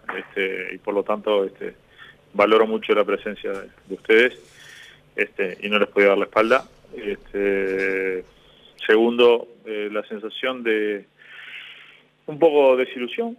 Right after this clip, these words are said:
que nos perdemos una oportunidad, nos perdemos un año, eh, en un campeonato que estaba totalmente financiado, totalmente,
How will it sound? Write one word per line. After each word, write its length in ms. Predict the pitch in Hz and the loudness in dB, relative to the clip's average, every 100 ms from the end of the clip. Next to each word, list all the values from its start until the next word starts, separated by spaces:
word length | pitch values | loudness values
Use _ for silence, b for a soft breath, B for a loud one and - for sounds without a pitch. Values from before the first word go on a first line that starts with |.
| - | -6
que 100 | 123 | -4
nos 100 | 113 | 0
perdemos 320 | 117 127 120 | 2 2 0
una 200 | 113 110 | -6 -6
oportunidad, 500 | 104 107 101 113 160 | -4 -4 -4 -2 -2
nos 120 | 156 - | -2 -4
perdemos 300 | 104 104 - | -4 -4 -4
un 120 | 107 | -4
año, 240 | 135 151 - _ _ _ _ | -4 -6 -16 _ _ _ _
eh, 580 | 107 101 98 98 95 95 B B B | -8 -4 -4 -6 -10 -12 B B B
en 100 | 107 | -10
un 200 | 107 101 | -10 -8
campeonato 560 | - 101 104 104 104 101 | -4 0 2 0 0 -2
que 120 | 98 | -2
estaba 340 | 98 104 98 | -2 0 0
totalmente 400 | 95 98 98 95 | 0 -2 -4 -6
financiado, 680 | - 101 98 - 156 151 127 | -8 -6 -2 2 4 4 2
totalmente, 720 | 107 101 101 101 101 98 92 | -2 -8 -12 -16 -16 -16 -16